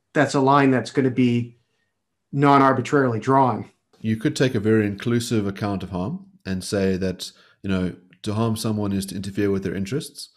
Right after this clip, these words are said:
Speaker 2: Um, you know, there's views that you can harm someone without them even knowing about it. Um, so, for example,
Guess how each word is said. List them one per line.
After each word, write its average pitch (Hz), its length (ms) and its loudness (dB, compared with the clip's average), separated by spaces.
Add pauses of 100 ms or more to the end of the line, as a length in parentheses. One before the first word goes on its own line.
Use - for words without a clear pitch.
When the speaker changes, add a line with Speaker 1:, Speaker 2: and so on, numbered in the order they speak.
(360)
Speaker 2:
Um, 95 480 -2 (240)
you 104 80 -6
know, 98 80 0
there's 98 180 0
views 101 240 -4
that 98 160 -10
you 101 80 -6
can 95 300 -6
harm 101 280 -6
someone 98 480 -4
without 95 360 -6
them 95 120 -4
even 90 220 -4
knowing 101 280 -2
about 113 260 0
it. 143 240 -10 (120)
Um, 90 420 -4 (340)
so, 98 260 -4
for 98 120 -6
example, 95 680 -4